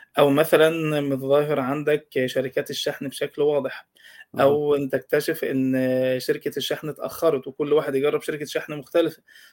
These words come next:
Speaker 1: فأنت لازم تاخد أكثر من تجربة أولًا، بحيث إن ينبني على ذلك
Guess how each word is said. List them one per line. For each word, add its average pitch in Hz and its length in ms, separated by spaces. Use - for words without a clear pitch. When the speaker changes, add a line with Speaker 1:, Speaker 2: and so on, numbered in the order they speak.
Speaker 1:
فأنت 127 140
لازم 156 220
تاخد 160 200
أكثر 170 460
من 139 240
تجربة 135 460
أولًا، 139 440
بحيث 160 280
إن 139 200
ينبني 139 540
على 147 200
ذلك 143 380